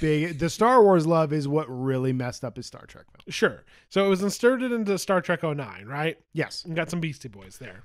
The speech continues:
Speaker 1: And it
Speaker 2: Whatever.
Speaker 1: was also in Into Darkness.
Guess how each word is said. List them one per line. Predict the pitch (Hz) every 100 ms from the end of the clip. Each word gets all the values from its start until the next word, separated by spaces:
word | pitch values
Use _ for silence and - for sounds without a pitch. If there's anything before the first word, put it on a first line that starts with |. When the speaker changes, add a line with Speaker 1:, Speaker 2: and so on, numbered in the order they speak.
| -
Speaker 1:
And |
it | 226
Speaker 2:
Whatever. | 202 226
Speaker 1:
was | 202 190
also | 147 175 - 202 202 185
in | 151 175 185 185
Into | 185 190 185
Darkness. | 220 262 120 101 - -